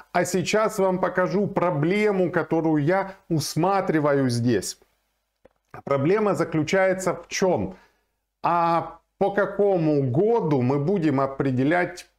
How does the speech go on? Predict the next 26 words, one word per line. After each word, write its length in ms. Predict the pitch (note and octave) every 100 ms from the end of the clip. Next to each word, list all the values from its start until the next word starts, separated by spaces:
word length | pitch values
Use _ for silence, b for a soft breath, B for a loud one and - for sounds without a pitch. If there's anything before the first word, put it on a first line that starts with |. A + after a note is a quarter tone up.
| _ -
перечень 580 | E3+ E3 E3+ - E3+ D#3
специальностей, 920 | - A#2+ - B2 C#3 C#3+ C#3+ - D3
которым 680 | C#3+ A#2+ - C#3 D3 D3+ C3+
надается 760 | G#2+ G2+ G2+ A#2 - - A#2+ - _
поддержка? 800 | A2 G#2 G#2+ G#2+ G2 - - G2+ - _ _ _ -
Вот 180 | F3 F3+
в 60 |
чем 240 | - B2+ G#2+
проблема. 640 | A2+ G#2 G#2 F#2 F#2 - _ _ -
Что 260 | - A3
я 220 | A3 G3+
имею 320 | E3+ E3 D#3+ C3
в 40 |
виду? 360 | C3+ G#2+ F#2 - B B B B B
Смотрите, 540 | - F#3 G#3 D#3+ G#2+
две 180 | G2+ E3+
тысячи 440 | B3 C4 A3+ -
двадцать 500 | F#3 F#3+ F#3+ G3 F#3
второй 340 | - E3 E3+ D3
год. 380 | C3 G#2+ - - _ _
А, 240 | A#2+ A#2+ A#2
вот 180 | D3 A3
это 200 | A3+ D#3+
вот 260 | D3 -
перечень 520 | G3 F#3+ D#3+ - C#3+
специальностей, 1200 | B2 D#3+ D3 C#3 G#2+ G2+ G#2 C#3+ - - G3+ G3+